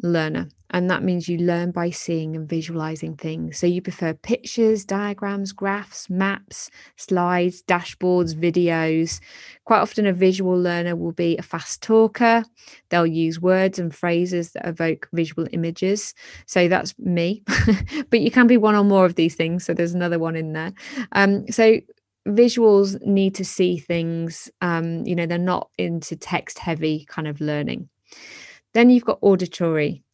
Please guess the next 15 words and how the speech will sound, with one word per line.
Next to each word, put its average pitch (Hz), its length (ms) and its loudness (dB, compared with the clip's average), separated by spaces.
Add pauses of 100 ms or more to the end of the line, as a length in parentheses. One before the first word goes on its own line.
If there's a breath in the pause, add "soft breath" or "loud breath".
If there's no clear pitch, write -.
(120)
So 196 200 2
they 208 180 4
learn 196 320 4
by 175 200 0
hearing 196 680 0
and 165 260 -8
verbalizing 165 840 -6
information. 165 680 -10
So - 160 -6
they 175 120 -2
prefer 185 300 -6
to 185 220 -10
read 160 240 -4
out 156 200 -6
loud. 190 520 -2